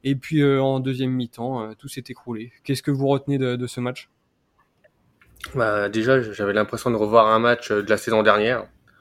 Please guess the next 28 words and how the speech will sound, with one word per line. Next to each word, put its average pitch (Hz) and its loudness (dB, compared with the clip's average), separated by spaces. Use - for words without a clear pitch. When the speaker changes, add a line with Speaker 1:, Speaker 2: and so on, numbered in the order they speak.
Speaker 2:
On 104 -6
l'avait 101 2
dit 104 -8
plusieurs 104 -4
fois - -2
déjà 107 -2
que 95 -8
cette 107 -6
équipe 110 -6
jouait, 113 -2
euh, 98 -4
une 131 0
période 120 2
et 117 -4
la 104 4
deuxième, 107 -2
elle 92 -4
s'effondrait - -4
complètement. 107 -4
Et 101 -10
c'était - -8
encore 104 -2
le 104 0
cas, 104 -2
euh, 92 -2
face - -10
à 101 0
Clermont. 98 -4